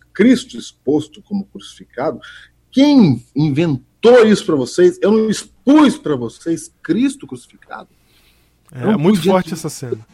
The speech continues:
Speaker 1: olhos. E agora vocês estão enxergando outra coisa.
Speaker 2: Isso. Ele tá falando assim, "Quem fez os olhos de vocês saírem do Cristo crucificado que eu mostrei pra vocês?"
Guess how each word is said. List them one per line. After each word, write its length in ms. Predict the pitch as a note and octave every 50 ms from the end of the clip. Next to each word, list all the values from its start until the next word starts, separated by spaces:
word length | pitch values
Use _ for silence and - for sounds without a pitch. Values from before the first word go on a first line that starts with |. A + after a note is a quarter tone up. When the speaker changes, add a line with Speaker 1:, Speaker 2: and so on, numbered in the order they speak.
| _ _ _ _
Speaker 1:
olhos. 840 | - F3 G3+ A3 F#3+ C#3+ A#2+ G#2+ - - - - - - - - _ _ _ _ _ _ _ _ _ _ _ _ _ _ _ _
E 80 | - -
agora 200 | A#2+ B2 C3 D3
vocês 140 | C#3+ - D3
estão 380 | - - E3+ E3+ D3+ B2 A#2 - _ -
enxergando 460 | C#3 C3+ - F3 E3 D3+ D#3+ F3+ F#3+
outra 200 | F3+ - - B2+
coisa. 640 | - _ - F3 G3+ B3 B3 F#3+ C#3+ - - - - -
Speaker 2:
Isso. 560 | - A#2+ A#2 A2+ A2+ A2+ - - - - B2 A2+ _ -
Ele 80 | C#3
tá 120 | B2+ D#3 C#3+
falando 160 | - E3+ D#3+
assim, 140 | - - D#3
"Quem 320 | C3+ - - F#3 A3 C4+
fez 420 | C4 - - - F3 E3+ F#3+ G#3 G3
os 240 | F#3+ F3+ C#3+ A#2 B2+
olhos 240 | C#3 D3+ D3 C3+
de 60 | B2 B2
vocês 640 | B2 B2 G#2+ - - B2+ C3 D#3 D#3 - - - _ - - - - - - - -
saírem 720 | - - - - - F#3 F3+ E3 D3 D#3 F3 F#3+ F#3 F#3+ F#3 E3+
do 100 | E3 D#3+
Cristo 440 | - - C#3+ D#3+ E3 - - E3+ D#3
crucificado 640 | - D3+ C#3 - - C#3 B2+ - - C#3 C3+ C3+
que 80 | C3 -
eu 40 | C#3+
mostrei 360 | C#3+ C3+ B2+ - - - C3
pra 140 | A#2+ - A#2
vocês?" 320 | A2 A2+ G#2+ - - -